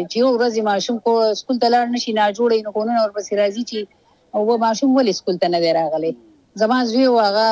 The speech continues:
آه، سکول نه چوټي کړ و، موږ بیا بهر ته تلو، آه، س-، سودا پسې. موږ هغه ځان سره بوته،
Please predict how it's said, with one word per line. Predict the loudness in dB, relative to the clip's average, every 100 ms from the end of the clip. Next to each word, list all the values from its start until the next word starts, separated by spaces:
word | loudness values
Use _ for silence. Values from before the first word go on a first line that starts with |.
| 0 -4
آه، | -6 -6
سکول | -4 -2
نه | -2 -4
چوټي | -4 -2
کړ | 0
و، | 2 0
موږ | -2 -2
بیا | 0 0
بهر | -2 -2
ته | -4 -4
تلو، | -4
آه، | -4 -6 -16 -10 -6 -2 -2 -4
س-، | -6 -4
سودا | -2 0 0 0
پسې. | -4 -8 -12 _ _ _ _
موږ | -2 0
هغه | 0 0
ځان | 0 0
سره | 0 0
بوته، | 0 0